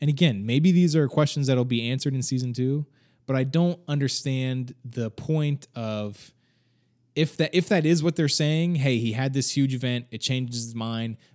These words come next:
but that's not really what needs to be changed because three years later he's back in the same place." Why are they then regurgitating that same idea at the end of the season and saying, "Oh, everything's better again," or "Everything is at least taking a turn for the better," right?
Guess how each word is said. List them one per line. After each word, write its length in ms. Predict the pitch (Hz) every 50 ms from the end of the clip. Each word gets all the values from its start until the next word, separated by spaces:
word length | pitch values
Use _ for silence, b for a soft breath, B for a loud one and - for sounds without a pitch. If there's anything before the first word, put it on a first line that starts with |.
| b
but 200 | - 123 120 - -
that's 340 | 123 117 127 123 135 - -
not 180 | 139 127 104 135
really 180 | 131 123 120
what 140 | 117 101 120
needs 180 | 123 123 120 120
to 60 | 117
be 140 | 113 110 104
changed 500 | - - 135 131 123 117 113 113 - -
because 280 | - 110 - 110 101
three 200 | - - 120 120
years 220 | 113 113 110 104 101
later 200 | 110 110 107 104
he's 140 | 107 104 107
back 240 | 110 107 101 -
in 40 | -
the 60 | 104
same 220 | 95 - 107 107 104
place." 340 | - 110 110 123 139 - - b b b b b b
Why 200 | b 127 151 175
are 80 | 180 180
they 160 | 170 160 156
then 300 | 139 147 147 147 135 120
regurgitating 760 | 120 127 120 120 120 120 120 120 117 - - 107 98 101 101
that 140 | 98 95 82
same 260 | - - 107 107 104
idea 340 | 98 98 95 104 104 104 101
at 120 | 95 101 -
the 160 | 104 101 101
end 100 | 104 101
of 80 | 95
the 80 | 95 95
season 440 | - - - 113 110 104 98 95 95
and 120 | 95 95
saying, 320 | - - 104 101 101 123 185
"Oh, 140 | 220 220
everything's 480 | 208 196 180 175 185 - 175 170 156 139
better 280 | 127 123 135 139 147 139
again," 340 | 123 123 123 117 117 113
or 180 | 110 110 107 107
"Everything 500 | 107 110 113 117 113 - 123 120 117 113
is 140 | 110 107 107
at 80 | 107
least 260 | 98 110 110 - - -
taking 300 | 123 113 - 113 110 107
a 40 |
turn 280 | 101 - - 113 113 110
for 160 | 101 - 101
the 100 | 90 90
better," 280 | 87 92 85 - 80 78 92
right? 300 | 107 110 113 117 -